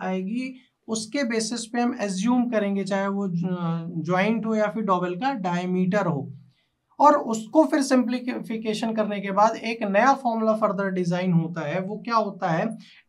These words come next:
एल D is equal to five times of small d, five times of small d, एफ़ बी upon एफ़ सी। Bending और बेयरिंग के बे-, बेसिस पे बात हो रही है बेटा।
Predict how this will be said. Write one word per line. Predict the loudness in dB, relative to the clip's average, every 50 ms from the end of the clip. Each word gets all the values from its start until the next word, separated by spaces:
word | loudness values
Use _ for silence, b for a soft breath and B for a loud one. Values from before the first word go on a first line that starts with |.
| _ _
एल | -2 0 2 2
D | 2 2 2 4 4 2
is | 2
equal | 0 -4 -4 -4 -2 -2 -2 -2 -4
to | -4 -4 -4 -4 -6 -8 -14 -16 _ 0
five | 2 2 2 2 0 -2
times | -4 -6 -4 -2 -2 -2 -2 -4 -6 -4 -4
of | -2 -2 -4 -6 -8 -8 -8 -8
small | -6 -4 -2 2 4 4 4 2 0 -6 -12 _ _ _ _ _ _ -10 -6 0
d, | 2 2 2 2 0 0 -2 -4 -4 -2
five | 0 0 0 -2
times | -2 -4 -4 -4 -4
of | -4 -4 -4 -6
small | -6 -4 0 0 2 2 4 4
d, | 4 4 2 0 -2 -4 -10 -14 -18 _ -20 -20 -20 _ _ _ _ _ _ _ _ _ _ _ _ _ _ _ _ _ _ _ _ -4
एफ़ | -2 -2 -2
बी | -2 -4 -4 -2 0 0 0 0 -2
upon | -2 -4 -2 -4 -4 -4 -2 -4 -4 -6 -4 -4
एफ़ | -4 -4
सी। | -4 -8 -8 -4 -4 -2 -2 -4 -8 -4
Bending | 0 2 4 6 8 8 10 10 10 8
और | 6 4 0
बेयरिंग | 0 0 2 2 2 2 2 0 0
के | 0 -2
बे-, | -2 -2 -4 -4 -2 0
बेसिस | 0 0 0 0 -4 -6
पे | -4 -4
बात | -2 -2 0 -2 -2 -4 -6
हो | -6 -4 -2
रही | -2 -2 -2
है | -2
बेटा। | -4 -4 -6 -8 -10 -12 -12 -14